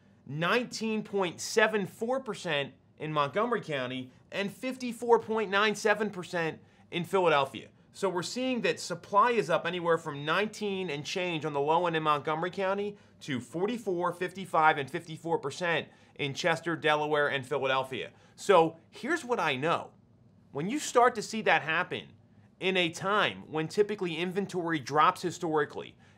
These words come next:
if you look back at historical trends in our marketplace, the fourth quarter market, October, November, December, normally we see the number of homes decline. That's a historical trend that's been out there for a while,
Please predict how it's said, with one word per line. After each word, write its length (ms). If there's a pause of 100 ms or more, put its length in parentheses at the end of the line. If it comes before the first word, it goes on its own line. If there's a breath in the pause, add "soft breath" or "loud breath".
if 120
you 120
look 180
back 240
at 60
historical 500
trends 300
in 80
our 80
marketplace, 720 (340 soft breath)
the 280 (100)
fourth 400
quarter 260
market, 520 (340 soft breath)
October, 480
November, 400
December, 560 (180)
normally 420
we 100
see 120
the 80
number 240
of 100
homes 340 (140)
decline. 560 (280 soft breath)
That's 240
a 60
historical 560
trend 280
that's 140
been 140
out 180
there 140
for 180
a 60
while, 500